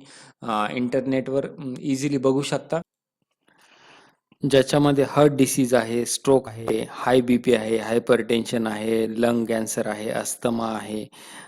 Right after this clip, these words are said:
अ, आणि बरेचसे मल्टिपल, अ, डायबिटीज, आर्थरायटिस सारखे आजार आहे.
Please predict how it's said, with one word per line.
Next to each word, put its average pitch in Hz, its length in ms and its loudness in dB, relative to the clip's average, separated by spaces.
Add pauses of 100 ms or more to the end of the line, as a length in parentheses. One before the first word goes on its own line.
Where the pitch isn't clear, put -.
(120)
अ, 110 380 -4 (420)
आणि 127 420 0
बरेचसे 135 560 6
मल्टिपल, 127 680 4 (460)
अ, 113 300 0
डायबिटीज, 120 600 4
आर्थरायटिस 117 880 2
सारखे 117 480 -2
आजार 123 380 2
आहे. 101 240 -4